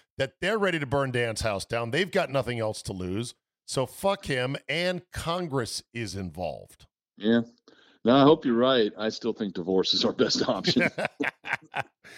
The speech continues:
Speaker 1: Well, and, and let's hope we get somebody better than Snyder. I know you
Speaker 2: Yeah.
Speaker 1: might think, "Well, who could be worse?"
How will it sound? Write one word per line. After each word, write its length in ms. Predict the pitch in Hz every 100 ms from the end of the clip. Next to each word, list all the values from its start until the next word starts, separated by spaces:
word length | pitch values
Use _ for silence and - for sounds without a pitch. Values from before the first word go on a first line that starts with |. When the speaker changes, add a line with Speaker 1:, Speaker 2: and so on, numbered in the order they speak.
| - - -
Speaker 1:
Well, 240 | 147 147
and, 120 | 131
and 200 | 123 120
let's 180 | 120 135
hope 160 | 147 139
we 80 | 131
get 140 | 139
somebody 260 | - 135 131
better 240 | 139 160
than 140 | 175 127
Snyder. 400 | - 92 76 - _ _ _ _ _ _
I 120 | 113
know 100 | 131
you 120 | 156 147
Speaker 2:
Yeah. 40 |
Speaker 1:
might 200 | 147 -
think, 180 | 151 135
"Well, 160 | 139 110
who 140 | 147
could 140 | 165
be 100 | 135
worse?" 500 | 120 156 170 151 -